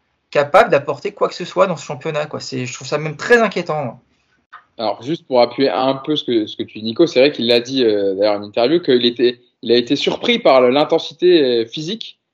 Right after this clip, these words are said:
Speaker 2: du championnat de France et où il se faisait bouger et il pensait pas que c'était aussi, euh,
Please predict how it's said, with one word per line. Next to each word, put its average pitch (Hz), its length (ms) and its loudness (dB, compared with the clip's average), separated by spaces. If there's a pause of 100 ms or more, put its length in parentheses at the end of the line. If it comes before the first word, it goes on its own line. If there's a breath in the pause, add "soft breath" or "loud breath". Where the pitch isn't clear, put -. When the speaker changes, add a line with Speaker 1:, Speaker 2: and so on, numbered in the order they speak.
(120)
Speaker 2:
du 117 60 -16
championnat 135 320 0
de 127 60 -4
France 185 480 0
et 117 160 -6 (160)
où 131 100 -2
il 127 40 -8
se - 80 -14
faisait 131 180 -2
bouger 135 520 4
et 110 40 0
il 110 120 -4
pensait 120 260 -8
pas 151 140 0
que 156 60 -8
c'était 131 280 -4
aussi, 131 360 -2
euh, 101 200 0